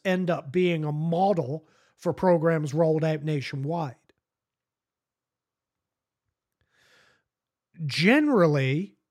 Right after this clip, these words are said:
welfare programs exist to achieve a goal. Even Democrats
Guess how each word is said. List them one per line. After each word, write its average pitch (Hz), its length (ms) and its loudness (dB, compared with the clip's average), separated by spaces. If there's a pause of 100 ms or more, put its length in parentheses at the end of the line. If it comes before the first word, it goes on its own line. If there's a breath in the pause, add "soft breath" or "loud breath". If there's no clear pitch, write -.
(480)
welfare 185 720 4
programs 147 920 -2
exist 143 920 -4 (800)
to 196 180 0
achieve 180 420 -2
a 156 80 0
goal. 131 640 0 (3500)
Even 240 440 4
Democrats 180 1120 0